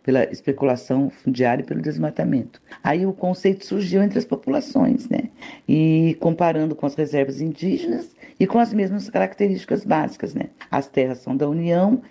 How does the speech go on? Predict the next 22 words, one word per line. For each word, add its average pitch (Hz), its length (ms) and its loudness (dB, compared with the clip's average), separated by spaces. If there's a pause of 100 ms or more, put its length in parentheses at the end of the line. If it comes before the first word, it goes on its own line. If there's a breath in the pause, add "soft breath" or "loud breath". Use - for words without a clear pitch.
(140 loud breath)
e 170 60 2
o - 20 6
usufruto 156 460 0
todas - 140 -4
as - 40 -18
comunidades. - 640 0 (100)
Uma 185 260 4
espécie, 156 400 0
assim, - 200 -8
de 151 100 -8
reforma 156 440 -2
agrária, 117 440 -4 (120)
apropriada 143 920 0 (240 soft breath)
para 147 180 0
os 151 60 -4
moradores 147 680 -2
e 160 40 0
moradoras 139 480 2
da - 100 -2
floresta. - 540 -6
E 202 240 6
quando, 170 800 0